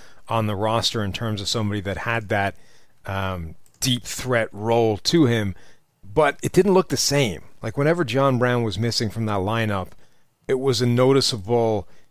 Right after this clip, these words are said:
missing link from that offense. Gabriel Davis was, was a good player, but he didn't seem to quite replace the, the specific routes and roles and targets that John Brown was getting. Given how noticeable the, his absence was whenever they played without him last year,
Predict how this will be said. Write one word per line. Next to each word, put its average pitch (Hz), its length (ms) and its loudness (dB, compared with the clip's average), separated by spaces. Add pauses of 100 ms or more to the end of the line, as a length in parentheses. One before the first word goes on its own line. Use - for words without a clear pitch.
(1200)
missing 131 560 4
link 120 340 6
from 120 220 0
that 107 160 0
offense. 110 500 -2
Gabriel 131 340 2
Davis 120 420 2
was, 95 260 -6
was 101 140 -8
a 98 60 -6
good 101 260 -2
player, 127 440 2 (360)
but 120 100 0
he 123 80 2
didn't 151 220 4
seem 139 280 4
to 120 80 -2
quite 135 380 0
replace 127 480 0
the, 113 260 -6
the 98 200 -8
specific 117 560 0
routes 117 500 0
and 104 220 -2
roles 117 340 2
and 98 140 -4
targets 123 640 0 (380)
that 110 140 -6
John 110 320 2
Brown 156 320 2
was 120 160 2
getting. 110 400 2 (680)
Given 151 680 2
how 143 240 0
noticeable 127 640 2
the, 110 300 -6
his 117 160 0
absence 113 480 -2
was 127 360 0
whenever 113 300 -2
they 113 140 0
played 120 260 -2
without 113 320 0
him 113 140 0
last 104 320 -4
year, 147 320 4